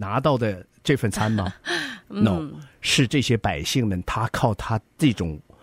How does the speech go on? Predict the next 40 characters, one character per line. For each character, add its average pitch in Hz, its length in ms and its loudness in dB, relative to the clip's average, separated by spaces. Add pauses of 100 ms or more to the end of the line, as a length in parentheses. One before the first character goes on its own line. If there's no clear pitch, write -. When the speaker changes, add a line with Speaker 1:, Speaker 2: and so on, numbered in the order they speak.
(440)
Speaker 1:
那 135 100 6
种 113 160 4
所 120 400 2
谓 151 240 4
的 98 320 -2 (100)
就 151 120 2
是 98 260 -2 (260)
卑 190 200 4
躬 151 200 0
屈 139 200 0
膝 117 240 0
也 107 100 4
好， - 240 -4
Speaker 2:
对。 160 260 -2 (180)
Speaker 1:
你 123 180 6
甚 180 320 4
至 131 140 -2
可 110 220 -4
能 123 240 0
就 151 120 -2
是 131 80 0
万 185 260 4
一 156 200 6
电 190 300 4
梯 135 380 0
可 113 120 -2
能 101 100 2
没 127 80 6
有 107 120 6
电， - 240 -2 (180)
Speaker 2:
嗯。 190 220 -4
Speaker 1:
他 156 100 6
甚 240 200 4
至 196 100 6
用 226 120 6
自 202 160 0
己 139 100 2
的 110 80 -2
双 196 280 0
腿 - 280 -6